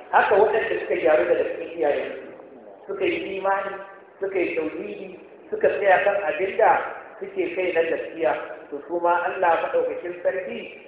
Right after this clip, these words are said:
muna roƙonka ka sanya su cikin waɗannan aljannatai. Da haka wannan ya nuna idan mutum ya yi imani da Allah kuma zuriyar shi da iyayen shi da matan shi kuma sun yi imani da Allah, to Allah zai haɗa su.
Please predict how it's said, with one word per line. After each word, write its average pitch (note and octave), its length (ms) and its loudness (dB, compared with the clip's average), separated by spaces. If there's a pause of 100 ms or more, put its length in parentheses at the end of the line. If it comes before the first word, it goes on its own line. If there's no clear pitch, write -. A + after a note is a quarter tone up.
(220)
muna E3+ 320 2
roƙonka E3+ 640 0 (420)
ka - 60 -4 (100)
sanya E3+ 400 0
su E3 80 -8
cikin E3 300 -10
waɗannan D#3+ 400 -4
aljannatai. B2+ 640 -12 (360)
Da D#3 100 2
haka F#3 200 2
wannan F3+ 300 2
ya E3 80 0
nuna E3+ 300 -2 (540)
idan D3 200 4
mutum E3+ 240 0
ya E3+ 80 -2
yi D#3+ 640 -8
imani F#3 380 -2
da D3+ 160 2
Allah D#3+ 260 0 (440)
kuma F3 500 4
zuriyar F3 520 -2
shi - 440 -10 (280)
da - 440 2
iyayen F#3 600 4
shi - 160 -12
da D3 100 0
matan G#3 460 2
shi G3 160 -10
kuma F3+ 280 -4
sun F3 240 -10
yi F3+ 80 -10
imani F3+ 320 -2
da D#3 80 -2
Allah, D3+ 360 0 (300)
to D3+ 100 -6
Allah D#3+ 280 -4
zai C#3+ 200 -6
haɗa C#3+ 240 -6 (120)
su. C3 80 -14